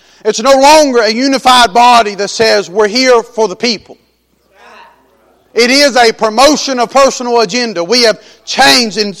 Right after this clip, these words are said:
and it's all because of selfishness, pride. And may I say, not only our country, but in our churches and in our homes,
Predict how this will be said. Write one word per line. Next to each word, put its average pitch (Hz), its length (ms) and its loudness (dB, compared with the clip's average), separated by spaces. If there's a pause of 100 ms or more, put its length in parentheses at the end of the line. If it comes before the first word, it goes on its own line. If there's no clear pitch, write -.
(100)
and 202 140 -4
it's - 120 -8
all 254 400 4
because 202 320 -2
of 185 80 -10
selfishness, - 920 -2 (920)
pride. 233 680 2 (1000)
And 196 100 -4
may 247 80 2
I 247 120 4
say, 247 180 0
not 247 320 4
only 294 200 2
our 220 160 2
country, 254 420 -4
but 190 340 -2 (140)
in 233 120 -2
our 247 120 2
churches - 800 -2 (120)
and 214 120 -8
in 262 100 -4
our 262 160 0
homes, 269 800 2